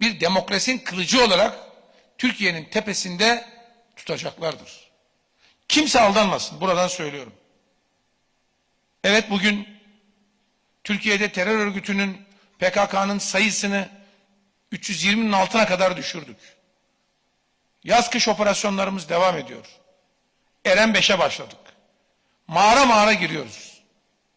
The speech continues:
Bulacağız ve onları imha edeceğiz. Burada hiçbir tedirginliğimiz söz konusu değildir. Ama Türkiye içerisinde vücut bulduramadıkları P K K terör örgütüne,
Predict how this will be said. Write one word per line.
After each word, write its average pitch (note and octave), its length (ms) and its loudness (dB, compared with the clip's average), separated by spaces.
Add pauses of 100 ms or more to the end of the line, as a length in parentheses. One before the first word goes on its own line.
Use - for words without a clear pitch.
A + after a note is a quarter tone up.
(840)
Bulacağız G3 800 2 (520)
ve F3+ 40 0
onları F#3+ 300 4
imha F#3+ 320 4
edeceğiz. A2+ 640 -8 (540)
Burada F#3+ 220 -2
hiçbir G#3+ 540 -2 (500)
tedirginliğimiz G3+ 640 2
söz F3 240 -6
konusu D#3 340 -12
değildir. C#3+ 500 -12 (720)
Ama F3 500 0 (1000)
Türkiye B3 440 0
içerisinde F3+ 640 -4
vücut F3+ 520 -6
bulduramadıkları G3+ 880 0
P F#3+ 160 -4
K G3+ 200 2
K B3+ 220 2
terör G#3 280 2
örgütüne, C#3+ 420 -2